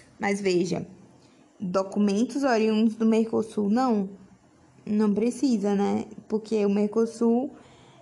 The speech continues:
já se presume pelo pacto lá de Las Lenhas. Agora é o seguinte, artigo quatorze.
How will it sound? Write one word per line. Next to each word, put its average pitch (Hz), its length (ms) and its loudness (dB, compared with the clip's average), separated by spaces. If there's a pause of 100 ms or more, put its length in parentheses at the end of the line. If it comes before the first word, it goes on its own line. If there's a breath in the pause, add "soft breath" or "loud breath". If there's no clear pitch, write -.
(440 loud breath)
já 214 200 0
se 208 140 -4
presume 202 640 0
pelo 208 260 0
pacto 190 420 -4
lá 190 220 0
de 190 140 -4
Las 208 300 -2
Lenhas. - 340 -10 (2750)
Agora 247 460 2
é - 20 4
o 294 40 2
seguinte, 196 600 -2 (580 loud breath)
artigo 247 380 -2
quatorze. 269 560 -2